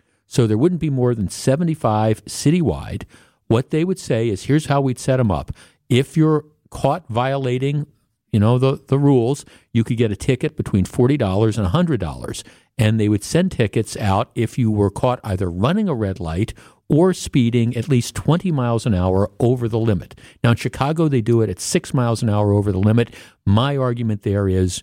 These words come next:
i-, it's not just public safety. It's there to generate revenue. But here in Milwaukee, it would be if you're caught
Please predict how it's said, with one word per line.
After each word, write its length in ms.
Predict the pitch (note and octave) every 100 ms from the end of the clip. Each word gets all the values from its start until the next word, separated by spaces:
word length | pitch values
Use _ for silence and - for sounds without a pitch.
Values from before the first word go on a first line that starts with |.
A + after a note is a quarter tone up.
| _ _ -
i-, 60 | B2
it's 240 | B2 -
not 200 | B2+ B2+
just 180 | - -
public 300 | A2 G#2 G2+
safety. 400 | - E2+ - G#2+
It's 200 | G#2 -
there 200 | G#2 G2
to 80 | F#2+
generate 440 | - F2 F2 F#2+
revenue. 420 | C#3 D#3+ C3+ D#2+ - _ _ _
But 140 | C3+ B2+
here 260 | D#3+ D#3+
in 100 | F3
Milwaukee, 480 | E3 C3 F#2+ - G#2
it 40 | A2
would 120 | G2+
be 140 | A2
if 120 | F#2+
you're 80 | F2+
caught 380 | - D#3+ F3+ G3